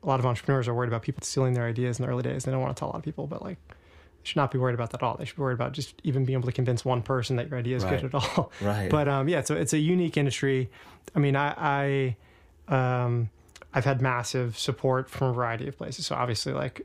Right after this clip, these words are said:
Speaker 1: you know, the team at the company is the biggest area of support. And as we've grown, we've recruited, like, unbelievably talented operators who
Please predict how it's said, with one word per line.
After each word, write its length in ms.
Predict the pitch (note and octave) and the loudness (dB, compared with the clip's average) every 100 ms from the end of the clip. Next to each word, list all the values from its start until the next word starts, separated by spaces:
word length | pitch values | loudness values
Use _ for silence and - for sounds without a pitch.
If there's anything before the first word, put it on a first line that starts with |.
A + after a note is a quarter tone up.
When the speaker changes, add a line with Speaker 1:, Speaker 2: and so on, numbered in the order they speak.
| - | -10
Speaker 1:
you 120 | C3 | -10
know, 100 | C3 | -8
the 100 | - | -4
team 260 | - D3 C3 | 0 2 2
at 60 | A#2+ | 0
the 80 | |
company 400 | A#2+ C3 A#2+ B2 | -2 -4 -2 -2
is 180 | A#2+ A2 | -2 -4
the 100 | - | -4
biggest 280 | C3 B2 A2+ | -2 -2 -2
area 120 | - | -6
of 80 | - | -8
support. 300 | - - C3 | -10 -6 -4
And 80 | B2 | 0
as 160 | B2 A#2 | -2 0
we've 140 | B2 | -2
grown, 460 | C#3 B2+ B2+ B2 A2+ - - - - | 0 0 0 -2 -6 -12 -20 -20 -6
we've 160 | D3 B2+ | 0 0
recruited, 440 | B2+ C#3+ C3 B2+ | 2 2 2 2
like, 280 | C3 C3 - _ - | 0 -2 -4 _ 0
unbelievably 760 | D#3+ D3+ C#3 C3+ C3+ B2+ C3 | 2 2 2 0 0 0 -2
talented 440 | - B2+ A#2+ A#2 C3 | 0 0 0 -2 -4
operators 680 | A#2+ A#2+ B2 B2 A#2+ A#2 | -4 -4 -6 -4 -4 -4
who 320 | C3 B2 B2 | -4 -2 -4